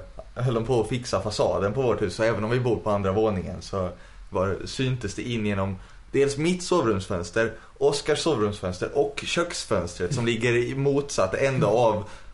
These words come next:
av, eh, lägenheten. För att vi hade ställt den i en sån <laughs> position så att den syntes från så många fönster som möjligt i lägenheten.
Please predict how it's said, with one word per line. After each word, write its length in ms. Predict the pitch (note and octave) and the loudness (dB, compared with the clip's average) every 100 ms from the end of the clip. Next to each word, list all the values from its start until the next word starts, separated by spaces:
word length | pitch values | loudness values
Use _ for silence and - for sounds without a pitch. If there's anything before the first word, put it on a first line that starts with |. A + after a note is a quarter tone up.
| - | 0
av, 420 | B2 G#2 G2 F#2+ | 4 4 2 2
eh, 160 | G2+ G#2 | 2 4
lägenheten. 540 | C#3+ C#3+ G2+ F#2 A#2 | 4 4 2 0 0
För 80 | C3+ | -2
att 80 | B2 | 2
vi 40 | |
hade 200 | B2 B2 | 2 2
ställt 400 | A#2+ E3+ A2+ G#2+ | 2 4 4 2
den 140 | A#2 C3 | 0 0
i 60 | |
en 80 | E3 | 0
sån 440 | - - C3 A#2 G#2+ - | 0 0 2 0 -4 -8
<laughs> 140 | - | 0
position 540 | D#3+ E3 E3+ F3+ D3+ | 2 4 4 4 2
så 100 | C3 | 2
att 60 | C#3+ | 2
den 140 | D3 | 4
syntes 420 | - D3+ C3 B2 - | 4 2 2 0 0
från 180 | C#3 C3+ | 0 2
så 120 | D3+ | 2
många 480 | E3 E3+ D3+ A#2+ B2 G2 - | 4 2 4 4 4 -4 0
fönster 440 | D#3 B2+ B2 B2+ | 2 2 0 0
som 220 | B2 C3+ | 2 2
möjligt 540 | C#3 C#3+ D#3 G2+ G2 F#2+ - - - | 4 4 4 4 0 -4 -8 -8 -4
i 100 | C#3 | 2
lägenheten. 680 | D3 D3 B2 G#2+ F2 - | 4 4 2 0 -2 0